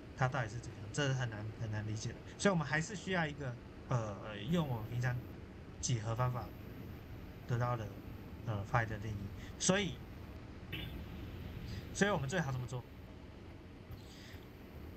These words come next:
我们用另外一个方法来定义西塔。这个方法其实非常简单，你知道吗？这一块的面积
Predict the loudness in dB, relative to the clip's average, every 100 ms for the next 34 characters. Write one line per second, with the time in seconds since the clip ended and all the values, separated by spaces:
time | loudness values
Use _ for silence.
0 | -6 2 4 6 6 4 4 2 2 2
1 | 2 0 0 -2 -6 -10 -12 -12 -12 -12
2 | -14 -14 -14 2 4 6 4 2 -2 -4
3 | -2 0 0 0 -6 -8 -8 -10 -10 -10
4 | -10 -10 -12 -4 -2 -2 0 2 4 2
5 | -2 -6 -8 -8 -8 -8 -10 -8 -8 -8
6 | -4 4 6 6 4 4 0 -2